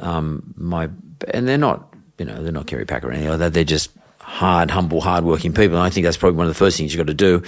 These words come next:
in order to be successful. You gotta work hard and you gotta be humble about it. Um, and my dad's still alive, and he, you know, he continues, as I get older, continues to inspire me. Um,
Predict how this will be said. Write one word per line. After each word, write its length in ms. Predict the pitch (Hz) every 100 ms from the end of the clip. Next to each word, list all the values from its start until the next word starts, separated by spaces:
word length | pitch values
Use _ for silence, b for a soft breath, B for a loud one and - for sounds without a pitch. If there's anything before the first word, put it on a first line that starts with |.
| B B B
in 160 | 95 98
order 240 | 90 85
to 260 | - 92 85
be 400 | 71 85 85 82
successful. 600 | - 85 - 92 - 78
You 80 | 85
gotta 140 | 85
work 260 | 78 82 85
hard 220 | 87 82
and 80 | 82
you 40 |
gotta 140 | 82 76
be 80 |
humble 260 | 76 98 90
about 300 | 60 58 -
it. 100 | - B B B B B B -
Um, 160 | 85
and 140 | 90 85
my 160 | 80
dad's 280 | 76 82 82
still 160 | 73 65
alive, 280 | 76 98
and 220 | 87 80 76
he, 180 | 73 -
you 60 |
know, 120 | 78
he 140 | 76 78
continues, 720 | - 78 90 78 73 71 - -
as 140 | 80
I 100 | 76
get 160 | 69 71
older, 240 | 71 80
continues 540 | 82 76 87 80 76
to 120 | - 76
inspire 440 | 69 - 80 78
me. 180 | 67 98 B B B B B
Um, 340 | - 82 78